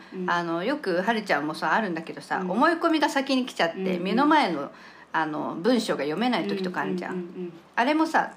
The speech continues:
Speaker 2: 一つさ、その思い込みが頭に入っちゃってるからさ、
Speaker 1: うんう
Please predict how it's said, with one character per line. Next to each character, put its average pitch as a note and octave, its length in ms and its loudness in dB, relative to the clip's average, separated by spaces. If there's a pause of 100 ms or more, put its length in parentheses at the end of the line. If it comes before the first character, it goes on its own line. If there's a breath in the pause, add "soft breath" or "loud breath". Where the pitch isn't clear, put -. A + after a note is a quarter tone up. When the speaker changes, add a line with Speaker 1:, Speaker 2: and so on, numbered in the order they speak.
Speaker 2:
一 D4 240 -4
つ - 140 -10
さ、 - 180 -2
そ G3+ 160 -8
の F3+ 140 -2
思 A3+ 180 2
い D4+ 40 2
込 D4 140 -2
み C#4+ 100 2
が C#4 80 4
頭 C4+ 220 0
に G3 80 0
入 G3+ 140 -2
っ E3 60 -6
ち - 100 -8
ゃ A#2+ 40 -6
っ - 40 -8
て - 140 -10
る C#3+ 60 -8
か - 120 -4
ら E3 100 0
さ、 - 220 -4
Speaker 1:
う - 20 -8
ん F3+ 40 -6
う - 20 -6